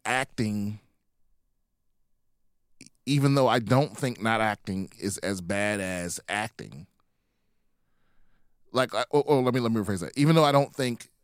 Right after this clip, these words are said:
<clears throat> actively doing something that causes harm is the same as, as not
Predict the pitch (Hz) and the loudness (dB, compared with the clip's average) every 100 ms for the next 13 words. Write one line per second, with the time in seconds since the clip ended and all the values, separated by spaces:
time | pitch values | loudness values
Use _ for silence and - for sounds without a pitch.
0 | _ _ _ _ - - - - _ _ | _ _ _ _ -12 -10 -18 -20 _ _
1 | _ _ _ 165 151 - 127 139 120 135 | _ _ _ 0 0 0 4 4 2 -2
2 | 135 127 131 120 113 104 - 110 104 101 | 0 -2 -2 -2 -2 -2 0 0 0 -6
3 | 117 110 107 95 98 - 120 113 110 - | -2 -2 -2 -4 -6 -6 -4 -2 -2 -2
4 | 98 95 87 82 82 - _ _ _ _ | -4 -4 -4 -6 -10 -14 _ _ _ _
5 | _ _ _ _ _ _ _ _ _ 92 | _ _ _ _ _ _ _ _ _ -6
6 | 90 - 107 135 165 | -6 -6 -2 0 0